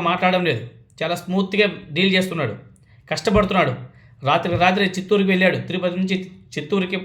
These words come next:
ఒక బస్సులో వెళ్ళాడు. అక్కడ తన కార్పొరేటర్ల కోసం అక్కడే నిలబడి పోరాటం చేసి తన కార్పొరేటర్ని ఆ బస్సులో తీసుకురావడం కూడా జరిగింది. వచ్చే మార్గంలో కూడా తెలుగుదేశం పార్టీ, జనసేన గూండాలంతా కూడా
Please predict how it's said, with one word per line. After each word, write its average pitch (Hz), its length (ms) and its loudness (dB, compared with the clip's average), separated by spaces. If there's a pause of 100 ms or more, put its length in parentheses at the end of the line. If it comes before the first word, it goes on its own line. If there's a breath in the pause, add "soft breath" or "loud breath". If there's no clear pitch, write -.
(500)
ఒక 143 80 -12 (100)
బస్సులో 185 320 2
వెళ్ళాడు. 180 280 2 (1120 soft breath)
అక్కడ 180 220 -2
తన 190 80 2 (100)
కార్పొరేటర్ల 190 600 0
కోసం 185 240 0
అక్కడే 190 280 0
నిలబడి 190 380 2 (240)
పోరాటం 180 440 2
చేసి 185 240 0
తన 170 100 -2 (120)
కార్పొరేటర్ని 175 480 0
ఆ - 100 0
బస్సులో 160 300 -4
తీసుకురావడం 156 580 -2
కూడా 156 140 0
జరిగింది. 139 280 -2 (760 soft breath)
వచ్చే 143 200 2 (100)
మార్గంలో 175 380 2
కూడా 170 200 4
తెలుగుదేశం 175 400 0
పార్టీ, 160 180 2 (100)
జనసేన 165 300 0 (1000 soft breath)
గూండాలంతా 185 580 2
కూడా 170 140 4